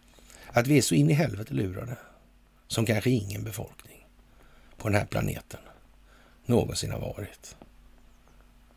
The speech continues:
Vi har det utvecklade samhället. Må så vara. Det må så vara. Men är inte det någonting annat också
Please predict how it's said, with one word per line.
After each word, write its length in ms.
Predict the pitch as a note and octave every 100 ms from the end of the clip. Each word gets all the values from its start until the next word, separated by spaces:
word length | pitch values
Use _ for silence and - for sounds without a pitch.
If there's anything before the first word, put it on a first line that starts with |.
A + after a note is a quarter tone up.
| _
Vi 120 | -
har 100 | -
det 80 | G#2+
utvecklade 600 | A#2 - - G#2 - A2
samhället. 680 | - B2+ F2+ F#2 F#2 - - - - - _ _ _ _ _ _ _ _ - - _ _ - - - - - _
Må 100 | -
så 180 | - E2+
vara. 380 | F2 G2 F#2 D#2 - - - - - - - _ _ - - - - - -
Det 60 |
må 140 | G#2 A#2+
så 140 | B2+
vara. 400 | C3+ G#2 - F2+ - - - - - - - - - - - - - - - - - - _ -
Men 140 | A2
är 60 | A#2
inte 180 | A2+ G2
det 120 | G2
någonting 300 | C3 D3+ C3
annat 400 | G#2+ G2 D3+ -
också 320 | - - -